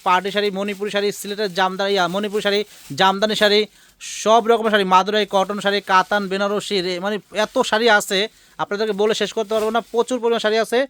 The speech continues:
আপনারা যারা শাড়ি কিনতে চান চলে আসবেন আমাদের মরিয়ম শাড়িঘরে। এই যে একটা কালার দেন, ব্লু কালার, কত সুন্দর কালার কম্বিনেশন দেখেন, কত সুন্দর। মাত্র এক হাজার টাকা হলে এই শাড়িগুলো কিনতে পারবেন আমাদের মরিয়ম শাড়িঘর থেকে। দেখেন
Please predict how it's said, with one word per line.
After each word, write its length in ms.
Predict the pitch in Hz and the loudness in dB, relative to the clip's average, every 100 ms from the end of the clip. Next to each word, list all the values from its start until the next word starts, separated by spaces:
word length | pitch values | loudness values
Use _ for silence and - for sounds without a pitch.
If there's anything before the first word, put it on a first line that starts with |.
| _ _ | _ _
আপনারা 220 | - 196 190 | -8 -2 2
যারা 140 | 202 | 2
শাড়ি 200 | 196 202 | 2 0
কিনতে 200 | 233 233 | -2 0
চান 160 | 226 226 | 0 0
চলে 220 | 220 214 | 2 4
আসবেন 200 | 202 214 | 4 2
আমাদের 240 | 196 190 | 0 0
মরিয়ম 280 | 185 185 185 | -2 -2 -2
শাড়িঘরে। 380 | 165 160 135 107 - _ _ | -2 -4 -4 -8 -14 _ _
এই 80 | 151 | -6
যে 60 | 160 | -4
একটা 120 | 156 | -2
কালার 180 | 147 135 | -2 -2
দেন, 160 | 127 | -2
ব্লু 160 | 123 156 | -4 -4
কালার, 220 | 156 117 98 - - - _ | -2 -4 -6 -18 -20 -20 _
কত 340 | 170 196 - 226 | 2 2 4 2
সুন্দর 460 | - 190 208 202 | 2 -4 -2 -2
কালার 300 | 170 165 175 | 2 4 4
কম্বিনেশন 300 | 170 170 156 143 | 2 -2 -2 -4
দেখেন, 160 | - 107 | -6 -8
কত 180 | 151 151 | -6 -6
সুন্দর। 400 | - 151 135 107 - _ _ _ - | -6 -6 -6 -8 -14 _ _ _ -2
মাত্র 240 | 165 - | -2 2
এক 180 | 202 190 | 0 2
হাজার 160 | 190 208 | 2 0
টাকা 200 | 214 202 | 2 2
হলে 280 | 208 233 - | 4 2 0
এই 80 | 170 | 0
শাড়িগুলো 320 | 180 190 190 | 0 0 -4
কিনতে 300 | 214 208 202 | -6 -6 -2
পারবেন 280 | 202 208 202 | -2 0 0
আমাদের 260 | 170 165 156 - | 0 -2 -10 -12
মরিয়ম 320 | 143 170 190 185 | -4 0 0 0
শাড়িঘর 280 | 160 151 139 | -2 -2 -4
থেকে। 140 | 139 131 | -8 -8
দেখেন 200 | 123 | -6